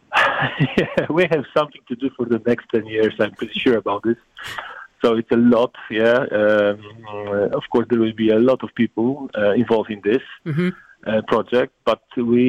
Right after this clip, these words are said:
Speaker 1: have planned also to continue these fieldworks in, uh, in Skåne, because Norra Albert is one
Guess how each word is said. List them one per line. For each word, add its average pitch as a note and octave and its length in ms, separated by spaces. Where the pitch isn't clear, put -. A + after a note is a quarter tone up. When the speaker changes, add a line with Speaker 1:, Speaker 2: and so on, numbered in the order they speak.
Speaker 1:
have A#2 260
planned B2 380
also A2 440
to - 100
continue A#2 840
these A2+ 240
fieldworks A#2 560
in, G2 160
uh, G2+ 840
in G2 320
Skåne, G#2 380
because A2+ 320
Norra D#3+ 160
Albert C3+ 360
is A#2+ 180
one B2 200